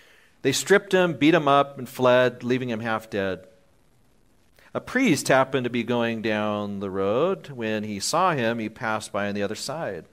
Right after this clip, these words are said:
In the same way, a Levite, when he arrived at the place and saw him, passed by on the other side. But a Samaritan,"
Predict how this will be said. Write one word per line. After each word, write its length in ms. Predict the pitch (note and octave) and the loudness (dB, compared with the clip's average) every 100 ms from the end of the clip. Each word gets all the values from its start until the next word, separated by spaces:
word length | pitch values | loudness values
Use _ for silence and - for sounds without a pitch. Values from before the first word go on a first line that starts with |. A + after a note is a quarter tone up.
| _ _ _ _ _ _ | _ _ _ _ _ _
In 60 | B2+ | -2
the 60 | |
same 240 | C3 F#3 D#3+ | 2 2 4
way, 200 | E3+ D3 | 4 6
a 60 | |
Levite, 520 | B2 E3 F3 B2 C#3 A#2+ | 4 2 4 4 4 0
when 160 | A#2 | -8
he 240 | A2 G#3 G3+ | -6 0 0
arrived 560 | A#2+ G#2 G#2 G#2 G2+ | 2 2 2 -2 -2
at 140 | G#2+ - | -6 -6
the 60 | |
place 560 | - A2 G#2 G#2 - - _ _ _ _ - | -6 -2 -2 -4 -8 -16 _ _ _ _ -8
and 140 | A2 | -2
saw 360 | - F3 G#3+ G#3 | 2 6 6 4
him, 320 | C3+ A2+ C3 | 2 -2 -4
passed 380 | C3+ A2 A#2 - | -2 -2 -4 -4
by 160 | A2+ | -4
on 80 | C#3 | -2
the 60 | B2 | -4
other 140 | D3+ | -6
side. 500 | D3+ D#3 F#3 B2+ F#2 - _ _ _ _ _ - _ - | -6 -6 -4 -6 -6 -12 _ _ _ _ _ -20 _ -2
But 200 | C#3+ C#3+ | 2 4
a 80 | B2 | 2
Samaritan," 1160 | - B2+ A2+ B2+ A3 F#3+ A2+ - G#2 B2 F3 | 0 -2 -2 -2 2 2 0 -2 -6 -6 -10